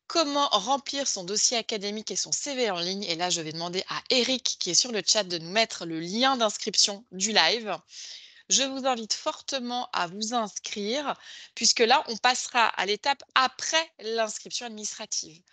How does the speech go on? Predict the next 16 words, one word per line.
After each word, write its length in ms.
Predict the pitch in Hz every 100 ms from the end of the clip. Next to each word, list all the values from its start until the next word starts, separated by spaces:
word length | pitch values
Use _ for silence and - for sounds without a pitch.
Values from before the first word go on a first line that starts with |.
| - - _
Donc 120 | 180
là, 140 | 240 247
on 20 |
vous 160 | 208
expliquera 460 | 208 - 202 - 196
comment 500 | - 302 294 277 269
remplir 340 | 240 202 220 185
votre 160 | 165
dossier 300 | 185 180 208
académique 580 | 180 170 151 165 240 214
et 60 | -
comment 480 | - 269 240 254 285 -
remplir 380 | 180 - 269
votre 340 | 190 165 - -
C 360 | - - - 240
V. 220 | 196